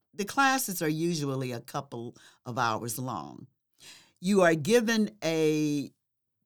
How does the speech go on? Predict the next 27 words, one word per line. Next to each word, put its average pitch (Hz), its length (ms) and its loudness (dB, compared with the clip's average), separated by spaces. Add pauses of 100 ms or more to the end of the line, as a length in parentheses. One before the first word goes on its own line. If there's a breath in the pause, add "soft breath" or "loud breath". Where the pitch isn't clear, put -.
(200)
universal 180 960 2
theme 131 440 -2
each 104 320 -6
week 139 520 -4 (280)
to 247 140 -4
write 123 360 -2
on. 113 400 -6 (640)
We 175 240 0
always 165 480 4
ask 160 500 2
for 143 380 0 (120)
at 139 140 -2
least 160 440 -2
two 208 180 -2
pages. 156 880 -4 (300)
You 220 140 -4
can 202 160 2
write 170 240 4
as 151 160 -2
much 160 380 0
as 135 180 -4
you 139 100 -2
want, 143 300 0
and 196 160 0
people 339 300 2
usually 139 640 -4
do. 131 320 -6